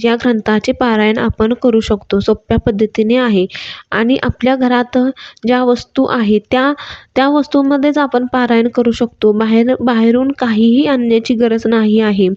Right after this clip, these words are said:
फक्त आपल्याला जे हे दिंडोरी श्री स्वामी चरित्र सारामृत हा जो ग्रंथ आहे, तो ग्रंथ घरी आणायला हवा किंवा घरी असायला हवा.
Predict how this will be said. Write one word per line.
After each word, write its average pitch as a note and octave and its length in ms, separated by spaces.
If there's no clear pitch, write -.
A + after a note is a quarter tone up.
फक्त - 220
आपल्याला B3 560
जे B3+ 180
हे B3 160
दिंडोरी A#3+ 640
श्री C#4 220
स्वामी C4 420
चरित्र A#3+ 380
सारामृत A#3 800
हा A#3 300
जो A#3 100
ग्रंथ B3+ 380
आहे, G#3+ 260
तो A3 160
ग्रंथ A#3 420
घरी A#3 320
आणायला A3+ 520
हवा G#3+ 280
किंवा B3 180
घरी A#3+ 260
असायला A3+ 440
हवा. G#3 320